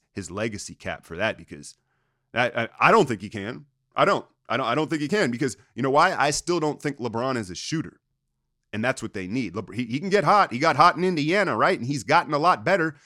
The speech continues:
but he's still not a true shooter. And so I don't think it's sustainable. And I think that that's what they need. I don't see how they fix this roster.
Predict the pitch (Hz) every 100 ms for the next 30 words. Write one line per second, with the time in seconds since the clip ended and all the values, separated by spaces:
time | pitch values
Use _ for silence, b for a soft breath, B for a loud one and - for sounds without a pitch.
0 | b b 127 - 175 165 147 143 101 -
1 | - 156 127 - - 170 85 - _ _
2 | _ 104 - 117 120 127 139 123 113 -
3 | 98 - - 131 147 98 78 - b b
4 | b 107 110 127 107 120 127 - 127 92
5 | 110 104 180 107 107 147 117 - 143 123
6 | 131 143 131 - 147 - 135 - 113 156
7 | 156 - 76